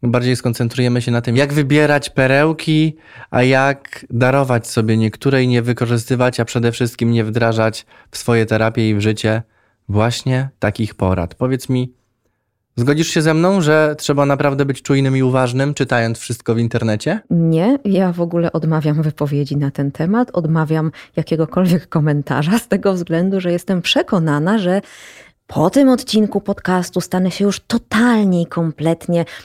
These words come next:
Speaker 2: wrogiem numer jeden. Wrogiem
Speaker 1: Nigdy.
Speaker 2: publicznym numer jeden. Tak jest. Z tego względu, że tobie, cokolwiek byś nie powiedział, to wybaczą wszystko.
Speaker 1: Dlaczego?
Speaker 2: No bo jesteś miłym i sympatycznym facetem. A ja jestem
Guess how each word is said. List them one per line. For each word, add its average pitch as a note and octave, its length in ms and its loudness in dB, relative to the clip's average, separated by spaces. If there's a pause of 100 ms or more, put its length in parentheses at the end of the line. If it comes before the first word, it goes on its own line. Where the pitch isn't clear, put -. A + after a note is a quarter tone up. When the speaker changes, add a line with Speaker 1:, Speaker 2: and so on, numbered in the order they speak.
Speaker 2:
wrogiem D#3+ 680 2
numer D#3 360 2
jeden. D3 720 2 (220)
Wrogiem A2+ 320 4
Speaker 1:
Nigdy. A2 180 2
Speaker 2:
publicznym F3 720 2
numer D#3+ 480 2
jeden. D#3 500 2
Tak E3+ 360 -2
jest. D#3+ 380 0
Z - 40 -14
tego F3 180 0
względu, E3+ 320 0
że E3 100 0
tobie, D#3+ 600 2 (240)
cokolwiek A3+ 460 0
byś A#3+ 140 2
nie F3+ 120 2
powiedział, C#3+ 460 0
to A3+ 100 0
wybaczą A#3 420 2
wszystko. - 560 -4
Speaker 1:
Dlaczego? C#3+ 600 0
Speaker 2:
No C#4 100 2
bo C5 60 0
jesteś G4+ 260 2
miłym F4+ 300 2
i D4 80 2
sympatycznym C4+ 580 2
facetem. C#3 600 0 (480)
A E3+ 80 2
ja G#3 140 4
jestem D#4+ 340 2